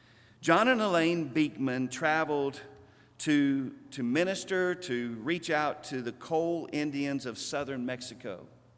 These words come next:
They rode mules and traveled by dugout canoes to reach this tribe.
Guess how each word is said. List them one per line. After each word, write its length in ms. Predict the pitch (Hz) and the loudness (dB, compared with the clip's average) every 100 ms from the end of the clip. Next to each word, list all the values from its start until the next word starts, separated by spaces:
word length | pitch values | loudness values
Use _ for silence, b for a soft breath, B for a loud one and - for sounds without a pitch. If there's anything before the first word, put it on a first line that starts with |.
| _ _ _ _ _ b b b b b b b | _ _ _ _ _ b b b b b b b
They 380 | 139 160 220 214 | 2 6 6 4
rode 420 | 151 170 170 156 | 4 6 6 4
mules 840 | 123 127 165 202 233 226 - - - - - _ | 2 2 4 4 0 -6 -10 -12 -14 -20 -20 _
and 220 | 147 139 135 | -2 -2 0
traveled 560 | 180 165 170 175 156 | 0 2 4 2 0
by 200 | 139 127 | 2 0
dugout 600 | 120 151 185 165 165 - | 0 2 2 4 2 0
canoes 680 | - 147 139 127 117 123 - | -2 0 2 2 -2 -6 -8
to 120 | - | -8
reach 380 | 127 143 131 - | -6 -6 -6 -10
this 200 | 117 - | -12 -12
tribe. 380 | - 117 98 | -10 -8 -8